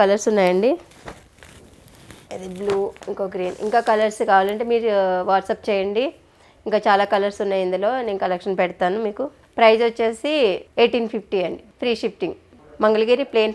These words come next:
పట్టు. సారీ అంతా ఇట్లా వస్తదండి, పైన కింద చిన్న బార్డర్ అండి. పళ్ళు ఇలా వస్తది. ఇందులో చాలా కలర్స్ ఉన్నాయి. పింక్, గ్రీన్‌కి పింక్ బార్డర్. ఇది మొత్తం ప్యూర్ ఎల్లో అండి, ప్యూర్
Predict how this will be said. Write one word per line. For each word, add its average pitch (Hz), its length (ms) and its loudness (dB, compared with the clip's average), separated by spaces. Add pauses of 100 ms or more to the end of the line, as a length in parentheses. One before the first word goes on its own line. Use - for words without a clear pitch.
పట్టు. 185 260 0 (640)
సారీ 214 280 6
అంతా 214 160 -2 (100)
ఇట్లా 196 240 0
వస్తదండి, 190 420 -2 (100)
పైన 196 260 4
కింద 190 160 0 (160)
చిన్న 185 180 -2 (100)
బార్డర్ 180 280 0
అండి. 196 180 0 (1040)
పళ్ళు 196 280 4
ఇలా 185 180 2
వస్తది. 185 320 -4 (320)
ఇందులో 208 200 0 (100)
చాలా 190 160 4 (100)
కలర్స్ 185 340 0
ఉన్నాయి. 185 220 -4 (1120)
పింక్, 214 320 2 (760)
గ్రీన్‌కి 208 600 2 (920)
పింక్ 214 240 4
బార్డర్. 214 320 10 (600)
ఇది 240 200 2
మొత్తం 220 260 2 (320)
ప్యూర్ 233 340 8 (100)
ఎల్లో 208 260 2
అండి, 208 220 0 (120)
ప్యూర్ 202 280 2